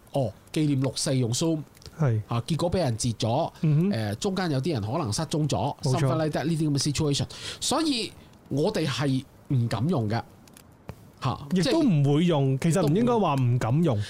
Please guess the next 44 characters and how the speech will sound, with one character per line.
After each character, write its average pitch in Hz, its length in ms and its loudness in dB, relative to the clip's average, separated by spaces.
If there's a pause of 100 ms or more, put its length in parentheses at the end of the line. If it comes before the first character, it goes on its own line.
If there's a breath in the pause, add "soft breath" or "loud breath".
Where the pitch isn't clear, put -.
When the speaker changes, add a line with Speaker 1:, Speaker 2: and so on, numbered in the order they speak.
Speaker 1:
嚇， 185 160 -4
Speaker 2:
係 220 260 0
唔 165 380 4
會 190 100 4
用。 143 220 4
Speaker 1:
係 196 180 0
咯， 277 120 0 (200 loud breath)
因 440 140 2
為 403 140 2
呢 349 40 -2
個， 330 60 0 (240)
嗱， 139 140 -4 (300 loud breath)
我 262 200 2
唔， 180 180 0 (240)
我 277 220 2
唔 165 120 0
想 247 220 0
用 262 120 2
一 240 40 0
個 247 100 0
political 208 1160 -2
correctness 143 1000 0
嘅 143 140 -2
reason 175 680 0 (380 loud breath)
Speaker 2:
係。 127 140 0
Speaker 1:
嚟 139 140 2
話 139 140 2
俾 202 140 0
你 175 60 2
知， 196 300 -4 (360)
我 170 280 0
哋 180 160 0
唔 139 100 0
應 240 100 0
該 269 120 0
用 190 180 0
嘅， 180 140 0
因 226 100 0
為 185 60 0
Zoom 247 140 -2
係 190 120 0
中 202 160 -2
共 131 160 -2
嘢， 123 180 -2